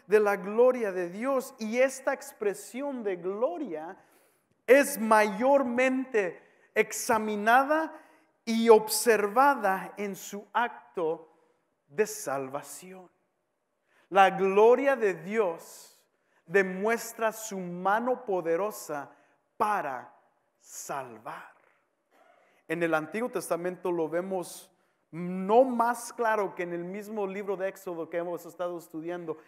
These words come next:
en el capítulo catorce y también en el último capítulo, capítulo cuarenta, en los versículos treinta y cuatro en adelante. ¿Qué sucede cuando el tabernáculo se,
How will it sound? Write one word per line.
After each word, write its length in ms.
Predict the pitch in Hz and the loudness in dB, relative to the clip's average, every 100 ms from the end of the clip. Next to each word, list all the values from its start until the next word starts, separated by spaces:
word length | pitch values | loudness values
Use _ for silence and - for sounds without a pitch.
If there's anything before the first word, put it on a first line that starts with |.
| _ | _
en 100 | - | -6
el 80 | 170 | -4
capítulo 480 | 170 165 202 208 190 | -4 -6 -6 -6 -6
catorce 640 | 175 - 196 196 - 175 - | -8 -6 -4 -4 -4 -6 -6
y 160 | 233 254 | -8 -6
también 560 | - 208 202 233 226 | -2 -2 0 -4 -4
en 80 | 214 | -4
el 160 | 196 214 | -4 -6
último 440 | 247 277 247 214 | -8 -8 -6 -6
capítulo, 600 | 208 190 240 240 220 170 | -6 -6 -8 -10 -8 -6
capítulo 560 | 190 185 202 240 220 208 | -6 -8 -10 -8 -6 -2
cuarenta, 560 | 202 202 226 - 190 - - _ - | 0 0 0 -2 -2 -4 -20 _ -4
en 240 | 185 190 | -2 0
los 120 | 185 | -2
versículos 480 | 175 165 220 240 208 | -2 -6 -6 -4 -4
treinta 320 | 202 185 190 | -4 -4 -2
y 40 | 180 | -4
cuatro 360 | 202 214 214 | 0 -2 -2
en 80 | 202 | -2
adelante. 420 | 185 185 202 202 | 0 2 0 -2
¿Qué 140 | 202 214 | -6 -8
sucede 440 | 214 190 185 208 | -8 -4 -2 -2
cuando 200 | 208 196 | -4 -6
el 100 | 165 | -4
tabernáculo 760 | 175 180 180 175 202 208 220 190 | -2 -2 -2 -6 -8 -8 -10 -8
se, 220 | 190 180 | -6 -8